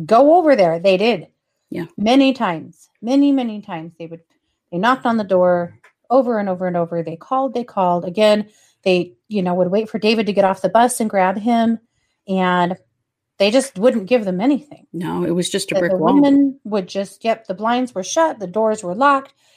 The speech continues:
Speaker 1: They wouldn't answer the door. They wouldn't speak to them through the door. They wouldn't give them anything.
Speaker 2: Yeah.
Speaker 1: Anything.
Speaker 2: Even when the police came on a couple of different occasions, they wouldn't answer the door, and they had to yell that if they didn't open the door, they were coming back with a warrant.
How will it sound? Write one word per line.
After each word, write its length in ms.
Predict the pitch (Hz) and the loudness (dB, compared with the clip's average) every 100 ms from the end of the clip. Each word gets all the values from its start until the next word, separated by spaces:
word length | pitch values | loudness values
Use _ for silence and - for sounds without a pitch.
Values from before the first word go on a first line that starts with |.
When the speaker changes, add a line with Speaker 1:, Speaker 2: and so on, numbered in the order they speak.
| _ - | _ -4
Speaker 1:
They 100 | 175 | 0
wouldn't 240 | 240 277 | 2 2
answer 300 | 262 254 254 | 2 0 -4
the 100 | 233 | -6
door. 240 | 214 208 196 | -4 -4 -2
They 100 | 175 | -4
wouldn't 280 | 208 247 262 | -4 -8 -10
speak 240 | 254 240 | -14 -12
to 80 | 214 | -8
them 140 | 220 | -8
through 180 | - 214 | -8 -10
the 100 | 196 | -8
door. 240 | 196 196 | -4 -2
They 100 | 185 | -2
wouldn't 240 | 180 180 180 | -4 -8 -8
give 140 | 190 | -6
them 200 | 180 175 _ - | -6 -8 _ -10
anything. 460 | 208 190 - 170 _ _ _ - | -8 -8 -12 -20 _ _ _ -14
Speaker 2:
Yeah. 160 | 156 156 - | -14 -8 -2
Speaker 1:
Anything. 360 | 233 185 - _ _ _ _ - _ - | -2 -2 -12 _ _ _ _ -20 _ -4
Speaker 2:
Even 300 | 247 302 269 | 0 4 2
when 140 | 214 | 2
the 60 | 190 | -2
police 440 | - 185 214 - | -2 -4 -4 -8
came 380 | - 175 156 160 | -4 -2 0 -4
on 140 | - 160 | -2 -4
a 40 | |
couple 300 | 156 214 - | -2 -4 -2
of 80 | 180 | -6
different 240 | 156 156 | -6 -6
occasions, 500 | 151 - 151 147 143 - - - - - | -6 -4 -4 -4 -6 -10 -20 -20 -20 -8
they 180 | 175 180 | 0 2
wouldn't 280 | 220 185 180 | 2 2 2
answer 280 | 170 165 165 | 0 -2 -8
the 100 | 165 | -6
door, 240 | 196 196 | -2 0
and 160 | 170 165 | 0 2
they 100 | 170 | 0
had 240 | 180 175 | 0 -4
to 120 | - 160 | -2 -6
yell 500 | 156 202 208 147 151 | 0 0 2 0 -2
that 140 | 165 | -2
if 120 | 160 | -2
they 120 | 156 | -4
didn't 240 | 156 170 170 | -2 -4 -2
open 260 | 165 160 | -4 -4
the 80 | 160 | -4
door, 200 | 156 175 | -2 0
they 120 | 165 | 0
were 100 | 165 | -2
coming 280 | 156 156 160 | -4 -4 -4
back 200 | 156 - | -6 -10
with 120 | 156 | -10
a 40 | 147 | -8
warrant. 580 | 156 196 202 - - | -6 -6 -8 -10 -14